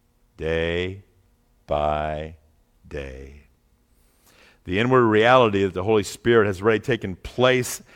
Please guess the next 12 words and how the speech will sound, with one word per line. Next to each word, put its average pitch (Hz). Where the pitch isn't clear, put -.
and 110
has 101
already 110
taken 123
residence 117
in 117
you 113
takes -
what 117
was 107
spiritually 101
dead 170